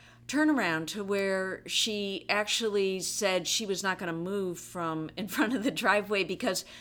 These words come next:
no one should be pulling into that place to abort their child. So, and she said, before she pulled away, she said, "I feel so much better." Now, what is the role of a counselor?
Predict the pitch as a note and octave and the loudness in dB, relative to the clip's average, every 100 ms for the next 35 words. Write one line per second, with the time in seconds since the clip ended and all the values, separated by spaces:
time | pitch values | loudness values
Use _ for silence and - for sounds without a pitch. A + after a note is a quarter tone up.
0 | - C4+ D4 C#4+ C#4+ A#3 - D#3+ D3+ D3+ | -8 4 6 6 4 4 0 0 -4 -4
1 | D#3 D3+ D3+ D3 E3 D3+ C#3+ E3+ D#3+ - | -6 -4 -6 -6 -2 -2 -2 -4 -4 -4
2 | F#3+ F3 F3 D#3+ D#3 D3+ A3+ C4+ G3+ C#3 | -6 -6 -6 -6 -6 -6 -4 0 2 0
3 | - - - - - A3+ G3+ F#3+ G3 G3 | -6 -18 -14 -4 0 4 4 2 0 -2
4 | F3+ - G#3 - G3+ F#3+ - - - D#3+ | 0 -2 -2 0 2 2 -2 -10 -16 -8
5 | F#3+ - G3+ C3+ G#3+ - G2+ F#3+ F#3+ F#3 | -8 -4 -2 -2 -4 -4 -8 -4 -4 -2
6 | G3+ F#3 G3 F3+ - - A3 B3 A3 F#3 | -4 -4 -4 -6 -8 -8 -6 -6 -6 -4
7 | D#3+ - - G3 F#3+ G3 F#3+ - - - | -4 -4 -4 -4 -6 -6 -6 -8 -8 -6
8 | E3+ E3 D3+ A2 - - - - A#3 A#3 | -4 -2 -4 -8 -12 -20 -18 -6 -2 0
9 | B3+ D4+ F4 D#4+ A#3 G#3 A#3+ B3+ F#3 F3 | 2 0 0 -2 -4 -2 -4 -2 -4 -4
10 | F#3+ F#3 A#3 C4 C#4 - E3+ A2 G#2+ | -6 -8 -8 -8 -6 -6 -6 -6 -8